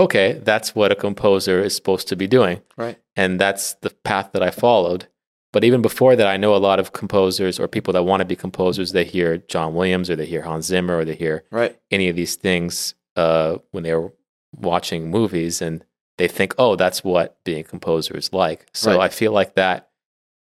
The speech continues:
Speaker 1: <laughs> that more than anything else, like, develops what your aesthetic ends up being.
Speaker 2: Right, right.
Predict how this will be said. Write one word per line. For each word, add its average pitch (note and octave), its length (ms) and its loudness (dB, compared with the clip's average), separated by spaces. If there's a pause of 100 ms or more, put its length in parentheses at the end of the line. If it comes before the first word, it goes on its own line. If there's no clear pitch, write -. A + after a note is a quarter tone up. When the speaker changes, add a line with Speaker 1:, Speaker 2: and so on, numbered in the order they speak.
(440)
Speaker 1:
<laughs> - 460 -8
that A2+ 260 0
more A2+ 180 6
than G#2 100 -2
anything G2+ 320 -2
else, G2 520 -2 (260)
like, F2+ 160 -8
develops F#2 500 0
what G2 240 0
your F2 180 2
aesthetic - 540 0
ends E2+ 240 -6
up - 160 -6
being. G2 220 0
Speaker 2:
Right, F2+ 200 -2 (320)
right. G2+ 200 -6